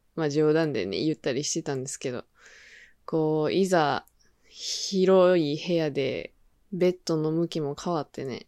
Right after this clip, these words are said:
ちょっとそわそわした気持ちで寝た夜はね、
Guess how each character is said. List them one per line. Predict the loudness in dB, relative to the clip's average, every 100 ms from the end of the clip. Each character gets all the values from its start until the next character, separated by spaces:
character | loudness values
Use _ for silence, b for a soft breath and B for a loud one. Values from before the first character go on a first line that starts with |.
| _
ち | -10 -8
ょ |
っ |
と | -6
そ | -2 0
わ | 0
そ | 0 -4
わ | -6 -6
し | -4 -2 -2
た | -4 -6
気 | -6 -6
持 | -6
ち | -6 -6
で | -2 -2 -2 -8 _ _ _ _ _
寝 | -4 -4
た | -2 -2 -2
夜 | 0 2 4 4 4 2 2
は | 0
ね、 | -2 -6